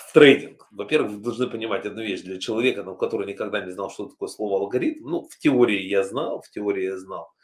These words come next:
Для меня вот это слово какое-то было такое очень большое, э, обобщенное, такое, э, широкое, и для меня было очень тяжело. Но я вам скажу честно,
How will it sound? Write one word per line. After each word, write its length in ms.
Для 120
меня 180
вот 100
это 120
слово 280
какое-то 400
было 340
такое 320
очень 380
большое, 640
э, 40
обобщенное, 1120
такое, 440
э, 260
широкое, 720
и 180
для 140
меня 240
было 180
очень 300
тяжело. 400
Но 360
я 140
вам 80
скажу 240
честно, 520